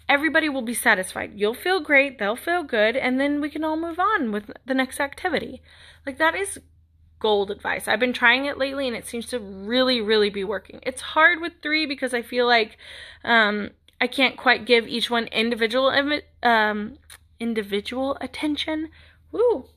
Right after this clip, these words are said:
I, girl, I cannot speak today. Um, but it's, it, it works. Like, I'm, I try to do an activity that all of us can do together and sit down and do. And plus, my littlest is, she's only about twenty months, so she doesn't care about how much attention I give her.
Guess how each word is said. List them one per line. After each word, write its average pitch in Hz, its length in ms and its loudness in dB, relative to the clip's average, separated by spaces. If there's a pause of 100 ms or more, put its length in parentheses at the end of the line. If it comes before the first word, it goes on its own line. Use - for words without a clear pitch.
I, 302 80 -10
girl, 294 240 -6
I 294 80 -4
cannot 247 560 2
speak 233 240 -10
today. 190 360 -8 (1300)
Um, 240 440 4 (180)
but 370 380 4
it's, - 260 -4 (160)
it, 294 220 0
it - 200 2
works. 254 460 4
Like, 220 160 0
I'm, 233 280 2 (100)
I 226 100 0
try 262 240 2
to 277 100 2
do 254 200 2
an 247 100 4
activity 233 520 2
that 220 200 4
all 214 160 6
of 202 80 2
us 202 180 2
can 214 200 -4
do 202 160 0
together 196 400 0
and 208 120 -2
sit 220 160 -4
down 226 200 2
and 233 100 2
do. 240 160 6
And 226 160 2
plus, 247 340 2 (100)
my 214 180 2
littlest 214 580 2
is, 190 400 -6
she's - 240 -10
only 226 160 -2
about 208 220 -2
twenty 208 300 -2
months, 196 420 0
so 190 240 0
she 214 560 2
doesn't 202 300 -4
care 202 180 2
about 185 220 2
how 190 140 2
much 190 200 -4
attention 190 340 -6
I 185 80 0
give 185 200 -4
her. 196 180 0